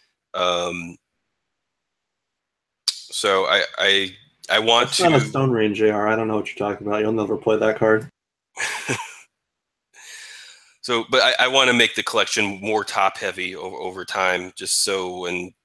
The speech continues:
Speaker 1: what would freak me out would be if all of a sudden one of the big buy lists goes down, if, if, like, you know, s-,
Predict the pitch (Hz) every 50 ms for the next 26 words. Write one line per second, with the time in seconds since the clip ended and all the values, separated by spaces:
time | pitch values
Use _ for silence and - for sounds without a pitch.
0 | _ _ _ _ _ _ _ _ _ _ _ _ _ _ _ - 110 113 113 104
1 | 107 107 101 101 - _ _ - - _ _ _ _ - - - 139 127 117 127
2 | 113 113 120 123 120 113 104 104 107 101 110 104 104 98 95 - - - - 110
3 | 107 104 104 104 92 - - 110 104 101 101 92 92 92 - - - - - -
4 | _ - 104 104 104 95 101 98 92 101 101 92 92 101 95 92 101 98 101 95
5 | - - - - - 113 104 101 92 98 98 90 92 92 92 90 90 90 87 -
6 | - 87 - - 101 92 90 90 87 - - _ _ - - _ _ _ _ _
7 | _ _ _ _ _ _ _ - 90 87 78 80 78 - - - -